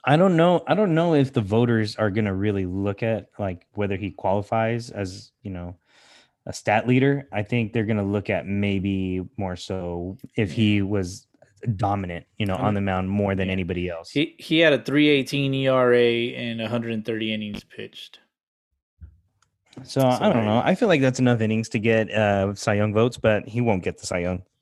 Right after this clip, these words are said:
Speaker 2: No, definitely
Speaker 1: I
Speaker 2: not.
Speaker 1: feel
Speaker 2: But
Speaker 1: like
Speaker 2: I
Speaker 1: he
Speaker 2: mean,
Speaker 1: would.
Speaker 2: more importantly, like, he, he's, he started the All-Star game. He was in the Home Run Derby.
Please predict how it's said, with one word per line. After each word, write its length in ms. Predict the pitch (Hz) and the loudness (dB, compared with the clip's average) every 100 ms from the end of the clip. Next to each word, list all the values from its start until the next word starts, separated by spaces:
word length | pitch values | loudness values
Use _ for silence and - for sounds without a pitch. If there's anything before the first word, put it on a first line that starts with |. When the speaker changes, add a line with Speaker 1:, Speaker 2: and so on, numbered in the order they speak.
| _ | _
Speaker 2:
No, 320 | 160 143 135 120 | -4 0 2 2
definitely 420 | 131 131 120 113 | 2 0 -2 -2
Speaker 1:
I 20 | |
Speaker 2:
not. 180 | 110 110 | 0 0
Speaker 1:
feel 80 | 104 | 2
Speaker 2:
But 100 | 147 | 2
Speaker 1:
like 60 | 156 | 4
Speaker 2:
I 0 | |
Speaker 1:
he 60 | |
Speaker 2:
mean, 140 | 165 165 | 4 4
Speaker 1:
would. 40 | |
Speaker 2:
more 120 | 226 | 4
importantly, 460 | 180 - 165 139 131 | 4 2 2 4 4
like, 320 | 123 113 110 | 4 2 -2
he, 840 | - 120 - - - - - - - | -12 -18 -16 -16 -10 -4 -2 -2 -6
he's, 260 | - 127 135 | -4 -4 -4
he 380 | 131 131 127 123 | -6 -2 -2 -2
started 360 | - 165 175 | 2 4 4
the 120 | 156 123 | 4 4
All-Star 420 | 117 - 117 113 | 4 2 0 0
game. 240 | 117 117 - _ _ _ | -2 -6 -10 _ _ _
He 120 | 147 | 4
was 140 | 139 147 | 6 6
in 100 | 180 | 6
the 80 | |
Home 200 | 151 143 131 | 6 4 4
Run 160 | 123 | 4
Derby. 400 | 117 113 113 107 | 4 2 0 -6